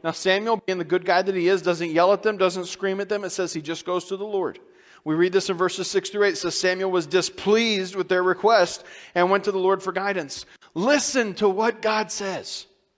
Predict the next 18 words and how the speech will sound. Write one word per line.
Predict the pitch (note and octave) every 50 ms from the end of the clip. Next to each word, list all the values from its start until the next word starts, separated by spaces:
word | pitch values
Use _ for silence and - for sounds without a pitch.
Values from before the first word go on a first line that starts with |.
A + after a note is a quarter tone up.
| _ _ _ _ _ _ _ _ _ _ _ _ _ _ _ _ _ D3+
"Do | C#3 F#3 G#3 G#3
everything | F3+ G3 G3+ G3 A3+ A3 G#3+ A#3 A3+ A3 A3
they | A3 G3+
say | G3 - A3+ A3 A3
to | E3 C3+
you," | A#2+ A#2+ A2+ B2 B2+ C3 _ _ _ _ _ _ _ _ _ -
the | B2
Lord | A#2 B2 B2 A2+
replied, | A#2 A2+ - - A2+ A#2+ C3 E3+ F#3 - _ _ _ _ _ _ _ _ _ _ _ _
"for | _ - D3 D3
they | C3 D3+ D3 D#3 D#3+
are | D#3+ D#3
rejecting | D#3 D#3+ D3+ C#3+ C3 D3+ C#3+ - - - - - G#2 G#2 F#2+
me." | F#2 F#2 F#2 - _ _ _ _ _ _ _ _ _ _ _ _ _ _ _ _ _ _ _ _ _ _ _ _ _ _ _ _ _ _ _ _ _ _ _ _ _ _ _ _ _ _ _ _ _ _ _ _
They're | - C#3 C#3
rejecting | D#3+ F3 D3+ F3+ D#3 - - - A#2 A2+
me. | A2+ G2+ G#2+
They're, | G#2+ A#2+ C#3 C#3